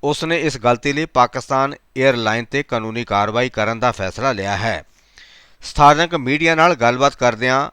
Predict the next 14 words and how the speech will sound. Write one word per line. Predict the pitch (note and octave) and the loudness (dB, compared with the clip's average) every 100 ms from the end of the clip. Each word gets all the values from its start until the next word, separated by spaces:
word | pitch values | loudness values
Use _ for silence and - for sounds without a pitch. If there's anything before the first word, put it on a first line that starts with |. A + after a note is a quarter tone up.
| _ _ | _ _
ਸ਼ਾਹ | - C3 C#3 | -4 4 6
ਜੈਨ | A#2+ G#2+ A#2 B2+ | 6 0 -4 -2
ਨੇ | C3 G2 - | -4 -4 -4
ਇਹ | D3 D#3+ | -2 0
ਸਾਰੀ | C3 A#2+ C#3 A2+ | 0 0 0 -2
ਘਟਨਾ | F#2+ G#2+ | -2 -2
ਦੱਸੀ। | D#3 A2+ - G#2 D#2+ - _ - - _ _ _ _ _ | -2 -4 -8 -10 -12 -18 _ -20 -20 _ _ _ _ _
ਤਾਇਵਾਨ | C#3+ C#3+ C3 C#3 D3 - | 6 8 8 6 4 0
ਅਤੇ | D3+ D3+ | -4 -2
ਵੀਅਤਨਾਮ | B2 B2 B2 A#2 A#2 | -2 -4 -4 -4 -6
ਦੀਆਂ | A2 B2 C3+ B2+ | -6 -2 -2 -2
ਕੰਪਨੀਆਂ | A#2 A2 B2 B2 C3+ | -6 -6 -6 -2 -2
ਭਾਰਤ | - A2 A2+ | 2 2 0
ਦੇ | G#2+ B2+ | -2 -2